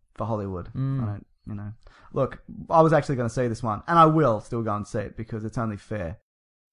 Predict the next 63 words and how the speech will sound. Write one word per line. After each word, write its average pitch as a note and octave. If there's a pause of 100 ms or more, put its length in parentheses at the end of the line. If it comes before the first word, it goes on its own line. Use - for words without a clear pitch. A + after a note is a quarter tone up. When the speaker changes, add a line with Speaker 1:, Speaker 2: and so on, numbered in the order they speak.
(140)
Speaker 2:
I A2+
get G#2
it. F#2+
<laughs> - (1160)
Speaker 1:
No, F#3
I A3
mean, C#4
I, F#3+
will, G#3+
I G3+
actually G3
will. E3
I D3
think D#3
I D3
will C3
go B2
to A#2+
the A2+
cinema A#2
for A2+
this A2+
one. A2
But D3+ (600)
do D#3+
you A#3
remember B3+
I G#3
made F3+
a D#3+
promise? - (320)
Speaker 2:
Yeah, D3+
absolutely. D#3
Speaker 1:
That D#3 (100)
if D#3
Harrison F3
Ford C#3
didn't D3
say, B2+ (320)
"Get C3+
Speaker 2:
"Get -
Speaker 1:
off D3
Speaker 2:
off D3
Speaker 1:
my C3
Speaker 2:
my -
Speaker 1:
plane," C3+
Speaker 2:
plane," B2 (140)
you C#3+
would C#3
give C3+
a C3
lot B2+
of B2
money B2
to A#2
charity. G#2+
Speaker 1:
No, D#3
I C#3
said C#3+
I C#3
would C3+
kill C#3+
myself. A#2